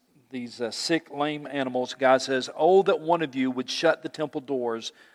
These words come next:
so that they would not light useless fires on my altar.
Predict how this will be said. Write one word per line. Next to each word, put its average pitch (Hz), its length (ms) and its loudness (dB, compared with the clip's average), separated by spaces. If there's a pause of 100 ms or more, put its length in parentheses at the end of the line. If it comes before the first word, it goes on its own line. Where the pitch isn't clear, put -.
(160)
so 175 200 2
that 143 220 -4
they 151 100 6
would 135 220 0
not 139 340 6
light 139 260 2
useless 147 500 -6
fires 117 500 0
on 117 160 -10
my 117 160 -4
altar. 101 480 -8